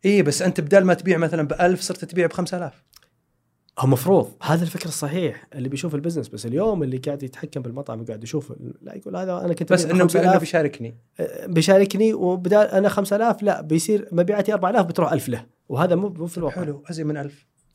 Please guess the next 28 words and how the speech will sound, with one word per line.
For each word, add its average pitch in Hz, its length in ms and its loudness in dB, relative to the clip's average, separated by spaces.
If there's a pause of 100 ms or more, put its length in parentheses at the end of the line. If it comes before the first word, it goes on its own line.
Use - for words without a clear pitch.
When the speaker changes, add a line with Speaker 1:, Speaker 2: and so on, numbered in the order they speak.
Speaker 2:
لا، 160 240 2
بس 127 200 -4
هو 139 60 2
يقول 143 180 0
إنه 143 180 4
لا، 160 140 2
خمسة - 280 -2
آلاف، 165 220 2
هو 151 60 2
كان 151 160 4
مبيعاته 135 360 4
خمسة 117 220 -6
آلاف. 101 220 -8 (120)
Speaker 1:
حلو. 135 420 -4 (320)
Speaker 2:
أنت 226 180 6
بتاخذ 233 300 0
من 185 60 -4
خمسة 214 260 0
آلاف 214 200 2
حصة. - 440 -4 (460)
Speaker 1:
ممتاز. 147 500 -2
Speaker 2:
فبتقل 214 420 2
مبيعاته 185 460 4
هو 170 380 4
Speaker 1:
صح. - 380 -4
Speaker 2:
وتروح 226 340 0
لك 196 180 0
ألف. - 340 -2